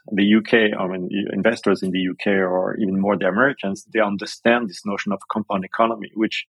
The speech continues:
I never felt in Europe, especially, to be quite frank, in Germany. And I saw the difference.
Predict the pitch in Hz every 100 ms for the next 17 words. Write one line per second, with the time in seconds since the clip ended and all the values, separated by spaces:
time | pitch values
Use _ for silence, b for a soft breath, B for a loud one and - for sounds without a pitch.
0 | _ 110 101 117 113 - 107 104 101 -
1 | - 120 95 101 104 101 - 117 - 110
2 | - 90 95 - 95 - 101 - 104 98
3 | 90 101 104 117 180 - _ _ 110 101
4 | 110 - 104 92 90 - 92 85